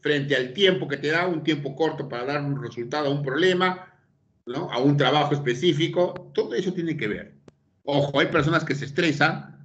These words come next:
y hacen el trabajo y puede provocar un accidente o incidente, ¿ah? Como también hay personas que en la presión sale todo de sí, toda su, su creatividad e innovación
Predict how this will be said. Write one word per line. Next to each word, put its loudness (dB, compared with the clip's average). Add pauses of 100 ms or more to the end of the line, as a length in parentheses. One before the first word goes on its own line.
(160)
y -4
hacen -4
el -4
trabajo -2
y -8
puede 2
provocar -2
un 0
accidente -2
o 0
incidente, 0
¿ah? -6 (240)
Como 6
también 4
hay 2
personas -2
que -6
en 0
la 0
presión 0
sale 0
todo -2
de 4
sí, -2
toda 2
su, 2
su -2
creatividad 2
e 4
innovación 2